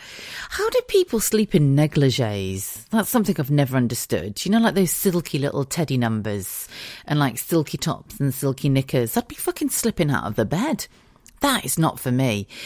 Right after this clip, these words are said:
And they'd ride right up my crutch. I couldn't, no, no, that's not for me at all.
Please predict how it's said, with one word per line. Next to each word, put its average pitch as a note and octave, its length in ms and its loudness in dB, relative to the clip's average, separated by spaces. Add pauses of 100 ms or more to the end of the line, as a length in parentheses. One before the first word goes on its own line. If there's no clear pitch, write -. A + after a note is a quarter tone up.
(140)
And G#3+ 160 6
they'd C4 200 8
ride C#3+ 640 4
right F3 680 4
up - 100 -2
my C3 140 0
crutch. - 480 -6 (400)
I F3 80 -2
couldn't, F3 380 4
no, A2 260 0
no, A#2+ 220 0
that's C#3+ 220 -4
not A2+ 120 -4
for - 120 -10
me A#2 120 -4
at - 160 -8
all. G2 280 -4